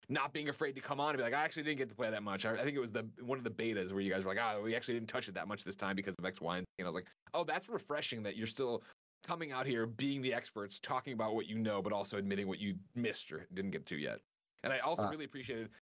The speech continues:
Speaker 1: and I'm just gonna keep showering with compliments.
Speaker 2: <laughs>
Speaker 1: I really appreciated at launch, right, when the game came out, like, I was expecting you guys to be full on, "Here's a podcast a day," and instead it was the,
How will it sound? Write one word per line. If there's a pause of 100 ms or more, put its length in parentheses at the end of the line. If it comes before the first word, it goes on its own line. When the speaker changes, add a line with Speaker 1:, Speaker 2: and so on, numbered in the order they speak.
Speaker 1:
and
I'm
just
gonna
keep
showering
with
compliments.
Speaker 2:
<laughs>
Speaker 1:
I
really
appreciated (400)
at
launch,
right,
when
the
game
came
out,
like,
I
was
expecting
you
guys
to
be (440)
full
on,
"Here's
a
podcast
a
day," (120)
and
instead
it
was
the,